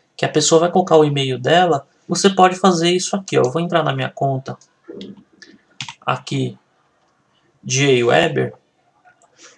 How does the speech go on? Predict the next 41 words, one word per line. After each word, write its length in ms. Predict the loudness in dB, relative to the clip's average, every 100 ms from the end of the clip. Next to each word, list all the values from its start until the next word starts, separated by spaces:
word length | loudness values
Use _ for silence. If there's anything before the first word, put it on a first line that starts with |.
| _ _ -20 -20 _ _ _ _ _
Depois 240 | -4 0 2
eu 60 |
vou 80 | 4
deixar 260 | 4 6 6
o 80 | 6
link, 340 | 2 2 0
caso 340 | 2 2 2
quem 200 | -6 -6
queira. 340 | -6 -4 -4 -4 -14 -20 _ _
O 40 | -14
que 100 | 0
que 140 | 4
é 40 |
o 100 | 6
Aweber? 640 | 6 4 4 4 2 0 -2 _ _
Só 300 | -2 4 4
pra 720 | 4 4 4 2 0 -4 -6 _ _ _
exem-, 400 | -2 -2 -2 -6 -2
é, 280 | 0 0
falar, 640 | -4 -12 4 6 8 6 0 -8
deixar 260 | -4 -2 2
mais 240 | 2 0
fácil 360 | 0 2 2 -2
pra 100 | -8
você. 320 | -4 -6 -8 _ _ _ _ _
Eu 60 | 4
até 160 | 4
vim 180 | 6 0
aqui 140 | -2
na 100 | -2
parte 300 | 2 0 0
de 80 | -8
preço 380 | -4 0 0 0
pra 100 | -4
vocês 240 | -4 -4
entenderem 460 | -4 -4 -4 -4 -4
como 180 | -6 -8
é 60 |
que 100 | -8
funciona, 760 | -10 -10 -6 0 2 4 2 0
né? 240 | 0 -2